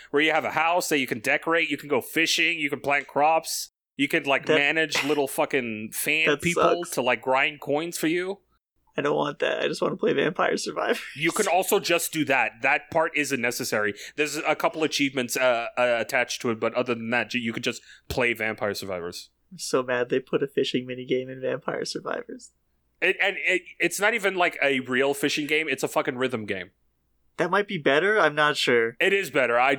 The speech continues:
Speaker 1: I do enjoy it more than, like, actual fishing games. But no, it's, it's fucking great. You don't have to care about, uh, VTubers at all to enjoy this game.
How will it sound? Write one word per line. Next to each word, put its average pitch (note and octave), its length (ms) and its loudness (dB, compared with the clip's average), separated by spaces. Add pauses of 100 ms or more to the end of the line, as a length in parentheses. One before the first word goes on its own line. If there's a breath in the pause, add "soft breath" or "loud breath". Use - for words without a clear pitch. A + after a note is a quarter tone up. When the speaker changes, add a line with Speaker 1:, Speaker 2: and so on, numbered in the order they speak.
Speaker 1:
I C#3+ 160 4
do D3 240 0
enjoy B2+ 280 2
it A#2 60 -2
more A2+ 220 0
than, A2+ 180 -2
like, G#2+ 240 0
actual A2+ 400 0
fishing A#2 320 -4
games. B2+ 400 -4 (720 soft breath)
But D3 160 0
no, F3 200 4
it's, E3 360 -2
it's D#3+ 240 -2
fucking F#3 520 0
great. C#3 340 2 (320 soft breath)
You C3+ 120 0
don't A#3+ 180 2
have A3 220 0
to - 100 0
care F#3 340 2
about, D3 440 2 (100)
uh, B2+ 280 4 (140)
VTubers C#3 720 -2
at A#2+ 60 2
all A#2+ 340 2
to C3 140 -2
enjoy A#2+ 280 0
this B2+ 180 -2
game. C#3+ 300 0